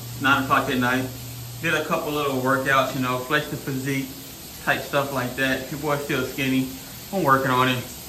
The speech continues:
But anyway, I hope you guys did find yourself enjoying today's video. If you did, thumbs it up, subscribe to the channel, wanna see more videos from me, of course. I'm about to wash the hair.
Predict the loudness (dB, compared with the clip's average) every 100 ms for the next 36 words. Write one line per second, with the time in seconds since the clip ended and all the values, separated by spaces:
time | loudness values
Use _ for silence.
0 | -16 -14 -8 -2 2 4 4 2 0 0
1 | 0 0 -2 -2 -2 -2 -2 -2 0 2
2 | 2 0 0 0 0 0 0 -2 0 2
3 | 2 -2 -12 -10 2 6 6 8 8 8
4 | 4 -2 -2 2 4 4 2 0 -2 -2
5 | -4 -4 -2 -2 -2 -2 -2 -2 -2 0
6 | 2 4 0 -8 -8 -8 0 4 6 8
7 | 8 6 4 2 6 6 4